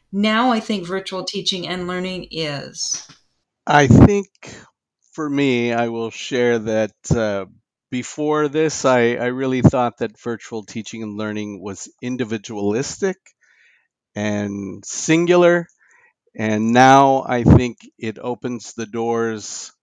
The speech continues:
Speaker 2: to many potentials and to connect, uh, where we weren't able to connect. So inclusive and,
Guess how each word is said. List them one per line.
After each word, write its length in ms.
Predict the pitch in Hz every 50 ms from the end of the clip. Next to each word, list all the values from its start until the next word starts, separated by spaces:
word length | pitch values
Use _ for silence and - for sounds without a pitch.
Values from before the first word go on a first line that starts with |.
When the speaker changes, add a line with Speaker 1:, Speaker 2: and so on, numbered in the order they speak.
| _ _ _ _ _ _ _ _ -
Speaker 2:
to 120 | - 151
many 420 | 139 139 151 156 160 160 151 127 - -
potentials 960 | 151 139 - - 165 165 160 147 - 160 156 151 151 143 127 - - - 131 - _ -
and 420 | 127 123 120 120 120 120 113 107 _
to 160 | - - 135 117
connect, 800 | - - 139 143 147 156 156 135 - _ _ - - - - - _ _ _ _ _ _ _ _ _ _ _ _ -
uh, 220 | - 113 113 110
where 260 | 110 113 123 123 120
we 160 | 117 120 120
weren't 340 | 117 110 120 127 127 120 - _
able 260 | 127 123 123 107 110
to 180 | - - - 101
connect. 500 | - - 120 107 104 98 92 - _ -
So 440 | - - - - 120 110 104 104 - -
inclusive 920 | 127 139 139 135 - - 143 135 131 123 - - 139 123 117 110 - - - _ _ _ _ _ _ _ _ _ -
and, 600 | 117 113 113 113 110 110 110 107 104 101 -